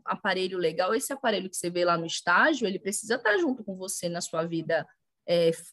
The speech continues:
profissional. Então, não deixa pra comprar quando você se forma, porque quando você se forma, você é um desempregado,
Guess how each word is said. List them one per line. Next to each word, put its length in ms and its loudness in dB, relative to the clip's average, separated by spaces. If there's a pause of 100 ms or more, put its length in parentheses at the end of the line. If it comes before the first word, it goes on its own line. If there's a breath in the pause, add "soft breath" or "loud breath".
(140)
profissional. 680 -2
Então, 220 0
não 160 4
deixa 260 4
pra 140 0
comprar 340 2
quando 220 -2
você 220 -4
se 160 -2
forma, 320 2
porque 140 -2
quando 180 -2
você 120 -6
se 160 -2
forma, 360 0
você 320 -2
é 260 4
um 180 0
desempregado, 800 2